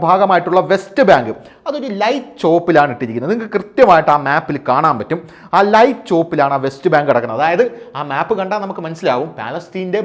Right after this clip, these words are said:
ഭൂരിഭാഗം പ്രദേശവും വെസ്റ്റ് ബാങ്കിലാണ് ഇരിക്കുന്നത് നമുക്ക് മനസ്സിലാവും. അവിടെയാണ് ജെറുസലേം ഉള്ളത്, ആ ബോർഡറിൽ. അവിടെയാണ് അൽ അക്സ പള്ളി ഉള്ളത്. ആ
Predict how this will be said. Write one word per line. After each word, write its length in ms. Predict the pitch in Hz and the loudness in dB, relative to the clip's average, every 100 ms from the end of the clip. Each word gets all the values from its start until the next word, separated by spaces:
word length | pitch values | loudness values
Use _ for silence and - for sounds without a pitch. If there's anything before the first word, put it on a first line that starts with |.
| 120 | -6
ഭൂരിഭാഗം 920 | 113 156 185 202 208 220 190 208 220 185 | -10 -8 -6 -6 -6 -6 -4 -4 -4 -6
പ്രദേശവും 420 | 170 196 196 202 190 143 | -6 -8 -8 -12 -12 -16
വെസ്റ്റ് 340 | - - 196 | -10 -4 -4
ബാങ്കിലാണ് 360 | 190 190 196 190 | -4 -6 -8 -10
ഇരിക്കുന്നത് 340 | 165 190 190 190 | -12 -12 -12 -12
നമുക്ക് 180 | 175 175 | -14 -14
മനസ്സിലാവും. 320 | 170 185 120 - - _ - | -6 -4 -4 -8 -20 _ -14
അവിടെയാണ് 420 | 131 202 202 190 202 151 | -8 -6 -6 -6 -6 -6
ജെറുസലേം 500 | 151 160 202 202 202 170 | -8 -8 -4 -2 -2 -4
ഉള്ളത്, 180 | 165 196 180 | -6 -6 -4
ആ 20 | 151 | 2
ബോർഡറിൽ. 340 | 156 175 156 170 - - - | 2 2 -2 -8 -12 -16 -10
അവിടെയാണ് 340 | 165 185 185 - 147 | -6 -6 -8 -8 -6
അൽ 80 | 214 - 165 | -6 -4 -4
അക്സ 220 | - - 190 185 - | -4 -2 -2 -2 -6
പള്ളി 240 | 123 165 185 | -4 -4 -2
ഉള്ളത്. 220 | 147 180 - - _ _ _ _ | -2 -4 -8 -18 _ _ _ _
ആ 20 | - | -8